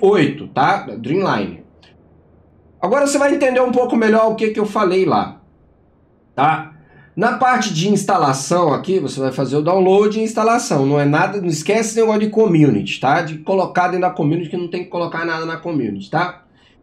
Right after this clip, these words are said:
Então, o Kuro sete três sete oito sete oito, tá? Da Dreamliner.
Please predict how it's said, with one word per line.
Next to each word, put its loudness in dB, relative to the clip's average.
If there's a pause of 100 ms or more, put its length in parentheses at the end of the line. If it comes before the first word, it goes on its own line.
(320)
Então, 0
o -4
Kuro 2
sete -2
três -2
sete -2
oito 2
sete -2
oito, 2
tá? 0
Da -2
Dreamliner. 0